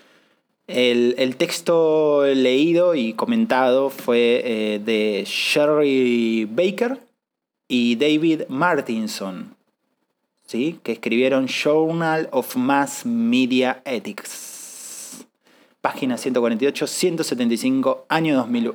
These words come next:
uno. Muy, muy, muy bueno. Em,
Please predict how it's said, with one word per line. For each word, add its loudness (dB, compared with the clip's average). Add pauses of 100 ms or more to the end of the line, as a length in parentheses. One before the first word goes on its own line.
uno. -4
Muy, 0
muy, 0
muy 2
bueno. -4 (720)
Em, 2